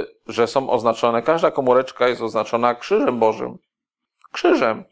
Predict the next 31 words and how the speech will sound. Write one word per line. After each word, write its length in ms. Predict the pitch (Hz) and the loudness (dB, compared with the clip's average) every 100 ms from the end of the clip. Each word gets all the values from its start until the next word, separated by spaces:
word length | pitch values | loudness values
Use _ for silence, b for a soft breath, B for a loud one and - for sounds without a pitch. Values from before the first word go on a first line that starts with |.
| _ _ _ - | _ _ _ -2
Tak 160 | 107 | -2
się 140 | - 135 | 0 -6
składamy. 540 | - 139 170 190 127 | 0 2 2 0 -4
Zwierzęta 540 | 107 110 117 147 156 147 | -4 -4 0 0 0 -2
nie 120 | 131 | 2
mają 260 | 156 185 | 0 0
takich 280 | 117 107 117 | -4 -6 -10
komórek 380 | - 113 113 113 | -8 -2 -2 0
oznaczonych 460 | 113 113 113 113 117 | 0 0 0 -4 -2
w 40 | |
taki 220 | 117 - | -4 -6
sposób. 460 | - 113 - 110 _ - - B B B _ | -4 -4 -4 -12 _ -20 -20 B B B _
My 400 | 127 180 247 208 _ | -2 0 0 -4 _
mamy. 480 | - 151 226 135 107 _ _ _ _ _ _ _ _ b b b _ | -14 -2 0 0 -12 _ _ _ _ _ _ _ _ b b b _
I 60 | 123 | 0
pamiętajcie, 760 | 190 220 247 240 - 127 - _ _ _ _ | 0 2 2 2 0 -2 -2 _ _ _ _
wszystko 680 | - - 311 - - 240 | -8 2 2 2 2 0
to, 300 | 220 202 226 | 4 4 4
co 200 | 226 220 | 2 -2
Pan 220 | 208 185 151 | 2 2 2
Bóg 240 | 202 160 | -2 2
dał 220 | 160 190 | 4 4
nam 160 | 190 180 | 2 -2
w 60 | |
Polsce, 420 | - 175 175 - 180 | 2 2 2 0 0
a 40 | |
jest 140 | 165 | 0
to 80 | 160 | -4
najpiękniejszy 840 | 151 226 226 196 170 - 135 - 110 | 0 2 2 0 -4 -6 -12 -12 -6
kraj, 360 | 113 107 107 _ _ - | -2 -2 -6 _ _ -10
najpiękniejszy. 1120 | 127 165 233 233 196 147 175 139 - 120 | -2 2 4 2 -2 -6 -10 -10 -8 -10